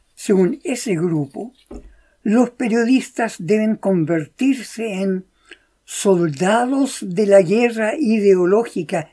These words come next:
y moral que tienen los gobiernos del llamado mundo occidental contra los demás gobiernos del planeta. Es decir, para ellos, la acción del periodista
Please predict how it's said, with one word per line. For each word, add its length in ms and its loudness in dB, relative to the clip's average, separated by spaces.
y 240 4
moral 760 2
que 160 2
tienen 380 2
los 140 0
gobiernos 680 0
del 220 0
llamado 600 0
mundo 760 6
occidental 1120 -2
contra 340 2
los 160 -2
demás 380 0
gobiernos 600 -2
del 160 -6
planeta. 680 -8
Es 220 0
decir, 400 -6
para 200 -4
ellos, 520 -2
la 300 -2
acción 520 2
del 180 2
periodista 960 -2